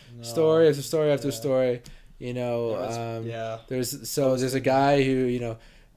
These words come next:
Speaker 2: th-, he took, uh, his girl out to the fancier restaurant, and he had flowers there, and they, you know, dessert, whatever. You know, like, everyone's comparing their different Valentine's Days, and that, like, that comparison, that's the theft of joy, Kurt.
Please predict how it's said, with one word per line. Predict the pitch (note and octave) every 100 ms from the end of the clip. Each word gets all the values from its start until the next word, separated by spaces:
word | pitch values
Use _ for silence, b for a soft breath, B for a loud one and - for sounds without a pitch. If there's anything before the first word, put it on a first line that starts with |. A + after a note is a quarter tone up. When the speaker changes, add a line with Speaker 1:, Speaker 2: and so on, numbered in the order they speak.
| -
Speaker 2:
th-, | C3 C#3
he | C3 G3
took, | - D3 -
uh, | C#3 A#2+ A#2+ A#2
his | A2+ D3 C3+
girl | C3 B2+
out | B2 A#2+
to | - - B2+ A#2+ A2+
the | A2+
fancier | - D3+ D3 C#3+ A#2+
restaurant, | A2+ A#2 - A#2 A2+ G#2+
and | A#2
he | B2+
had | A2+ -
flowers | - E3 D#3 D3+ C#3
there, | C3+ B2+
and | A#2+
they, | A2+ A2+
you | G#2+ C3+
know, | A#2
dessert, | A2+ A#2 C3 A#2+
whatever. | A2+ B2 A#2 A#2 - B B B
You | C3
know, | B2
like, | B2 A#2+
everyone's | A2 B2+ C3+ B2+
comparing | - A#2+ C#3 C#3 C3
their | B2
different | A#2+ A#2 B2
Valentine's | A2+ A2+ B2+ C#3 C3+ A2+ B2 -
Days, | C3 D3 G3 A3 - B B B
and | C3+
that, | C3 C3 B2
like, | B2 A#2
that | B2
comparison, | D3 A#2+ C3 C3 B2 A#2
that's | A2 B2 -
the |
theft | D3 C3+ C3+
of | B2
joy, | A#2 A#2 A#2
Kurt. | A2+ - -